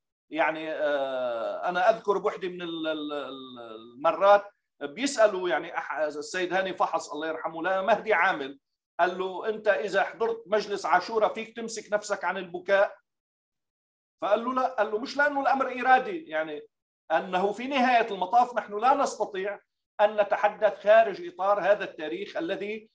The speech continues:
تتشكل منه ما تسمى ال-،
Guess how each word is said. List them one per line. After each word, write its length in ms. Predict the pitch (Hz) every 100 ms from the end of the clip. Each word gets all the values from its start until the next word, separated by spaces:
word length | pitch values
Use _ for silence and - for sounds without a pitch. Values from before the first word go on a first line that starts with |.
| _ _
تتشكل 640 | 185 202 - 285 285 214 196
منه 380 | 240 254 208 -
ما 280 | 175 202 202
تسمى 760 | 190 180 320 220 214 214 214 214 _ _ _ _ 143
ال-، 460 | 151 147 147 147